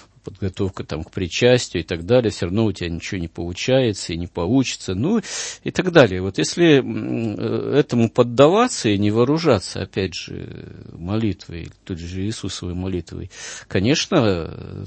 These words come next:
тогда проку не будет. Понимаете, э, вот, э, ошибочно, я повторяюсь, но это важно, ошибочно рассматривать молитву, Иисусову молитву, как, э,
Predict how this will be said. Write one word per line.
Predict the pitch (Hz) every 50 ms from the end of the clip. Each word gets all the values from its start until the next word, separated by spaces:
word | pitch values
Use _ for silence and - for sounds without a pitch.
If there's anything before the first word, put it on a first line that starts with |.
| - -
тогда | 92 82 87 98 107 120 123 117 101 87 82 82 85 80
проку | - 110 107 117 - - 107
не | 107 127 151
будет. | 147 107 90 85 85 - - _
Понимаете, | - - 92 95 120 165 185 165 - - 131 113 - - - - - - - - - _ - -
э, | - 95 101 95 95 95 90 87 87 85 82 80 - - - - - - - - 50 50 50 50 50 50 50 50 50 50 50 50 50
вот, | 50 50 50 50 - 101 95 - - -
э, | 110 101 95 92 90 90 87 - - - - - - - - -
ошибочно, | - 107 104 - - 190 185 175 - - - 131 113 110 104 98
я | 92 95 92
повторяюсь, | - 95 - - 113 113 139 160 156 - -
но | 113 101
это | - - 123
важно, | 123 127 113 92 - - 87 87 87 85 78 76 76
ошибочно | - - - - 156 156 143 - - 117 104
рассматривать | 104 101 - - 123 123 - - 110 104 101 95 - - - - - - - - - -
молитву, | 104 104 101 113 143 175 - - - 95
Иисусову | 92 92 - - 135 135 - - 127 110 107 101
молитву, | 104 101 101 101 104 101 90 - - 95 87 82 82 82 82 82 85 85 80 -
как, | - - 95 90 - - -
э, | 98 92 87 85 85 82 82 82 80 80 - - - -